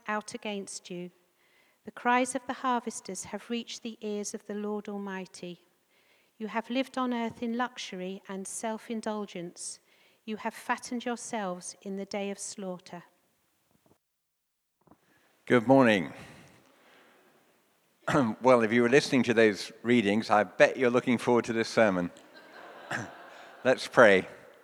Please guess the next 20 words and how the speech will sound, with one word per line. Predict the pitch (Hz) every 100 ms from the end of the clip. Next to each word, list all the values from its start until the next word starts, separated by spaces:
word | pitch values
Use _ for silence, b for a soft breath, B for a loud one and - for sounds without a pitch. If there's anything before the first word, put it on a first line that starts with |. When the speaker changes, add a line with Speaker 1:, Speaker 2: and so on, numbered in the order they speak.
| _ _ _ _ b b b b b - -
Speaker 2:
<clears throat> | 139
Father | - 143 143 139
God, | 135 127
we | 120 123
thank | 180 165 139
you | 131 110
for | 101 120
the | 107
gift | 104 156 - -
of | 123
a | 117
new | 120 120
day. | 98 87 78 - - _ _ _ _ _ _ _ _ _ _ _ _ _ _ _ _
And | - 117
we | 127
thank | 165 127
you | 131
for | 131
the | 127
scriptures. | - 127 - 98 80 - -